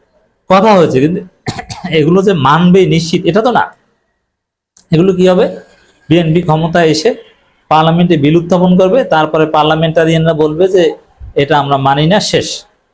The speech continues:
হবে তো এইটা। এগুলো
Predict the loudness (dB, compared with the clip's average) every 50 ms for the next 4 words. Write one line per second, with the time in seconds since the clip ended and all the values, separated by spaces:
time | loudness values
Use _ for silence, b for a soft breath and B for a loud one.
0 | _ _ _ _ _ _ _ _ _ _ _ _ _ _ _ -2 0 2 2 2
1 | 2 2 2 2 2 2 0 -2 -4 -4 -8 -14 -20 _ _ _ _ _ _ _
2 | _ _ _ _ _ _ _ _ _ _ _ _ _ _ _ _ _ _ _ _
3 | _ _ _ 0 0 0 0